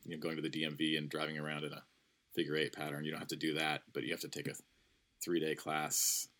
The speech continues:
where you're on a little tiny motorcycle and they teach you all this great stuff. So I, I took that. That was, like, essentially my first time on a motorcycle. Then I just felt the, uh, I don't, I don't know what it was, like a,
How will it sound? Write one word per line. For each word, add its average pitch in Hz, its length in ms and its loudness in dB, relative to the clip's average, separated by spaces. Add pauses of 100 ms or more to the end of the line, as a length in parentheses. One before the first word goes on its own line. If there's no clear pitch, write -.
(160)
where 85 140 0
you're 80 80 0
on 76 100 -2
a 76 60 -2
little 80 160 -2
tiny 82 240 -4
motorcycle 78 600 -2
and 76 80 -6
they 71 160 -6 (760)
teach - 180 0
you 139 60 6
all 151 80 8
this - 120 4
great 85 180 2
stuff. 90 160 4
So 98 80 6
I, 92 160 8
I 82 40 4
took - 200 6
that. 90 360 6
That 101 100 4
was, 98 100 6
like, 92 100 4 (280)
essentially 107 300 6
my 90 80 4
first 95 220 2
time 92 160 2
on 87 60 0
a 85 40 0
motorcycle. 85 600 0 (560)
Then 92 320 6
I 87 160 2
just - 460 2
felt 90 280 0
the, 85 280 2
uh, 76 220 -2 (960)
I 85 60 -6
don't, 85 200 -2
I 85 80 -6
don't 80 120 -4
know 78 100 -4
what 80 120 -2
it 73 100 0
was, 78 440 2
like 82 100 -8
a, 80 80 -2